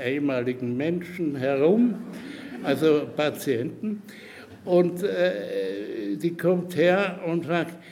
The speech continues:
„Na, wie geht's Ihnen?“ „Na“, sag ich den Umständen entsprechend.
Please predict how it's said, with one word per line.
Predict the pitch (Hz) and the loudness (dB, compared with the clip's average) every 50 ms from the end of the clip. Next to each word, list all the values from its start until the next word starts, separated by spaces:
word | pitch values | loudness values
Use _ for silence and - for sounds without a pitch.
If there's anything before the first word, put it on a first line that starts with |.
| - - - - | -20 -20 -8 0
„Na, | 143 147 170 190 185 185 - - | 2 4 4 4 2 0 -6 -6
wie | 147 131 160 165 | -2 0 0 0
geht's | 147 131 147 165 180 180 - - | 2 4 4 4 4 2 0 0
Ihnen?“ | 180 175 165 151 135 131 - 127 - - - 302 302 - - - - - - - - - - - - - - - - - - - - - - - - - - - - - - - - - | 0 2 2 2 2 2 0 -2 -4 -4 -6 -8 -8 -8 -8 -10 -10 -10 -10 -10 -10 -10 -10 -10 -10 -10 -10 -12 -12 -12 -12 -12 -14 -14 -14 -16 -16 -18 -20 -20 -18 -18 -16 -16 -16 -14
„Na“, | 123 120 127 147 165 180 185 180 180 190 180 151 | -10 -6 -2 0 2 2 2 0 -2 -4 -4 -2
sag | 135 135 151 165 170 160 139 | -2 0 4 4 4 4 4
ich | 160 156 135 - - - - - - | 0 -2 -4 -6 -10 -14 -10 -4 -2
den | 147 143 147 | 0 0 0
Umständen | 160 170 147 143 147 - - - - - 131 120 113 107 98 101 107 107 | 0 0 0 -2 -2 -4 -8 -6 -4 0 0 0 0 0 -2 -4 -6 -6
entsprechend. | 104 101 101 101 - - - - 110 107 104 101 - - 120 107 101 | -4 -6 -8 -8 -12 -12 -10 -8 -6 -4 -4 -6 -6 -8 -6 -6 -6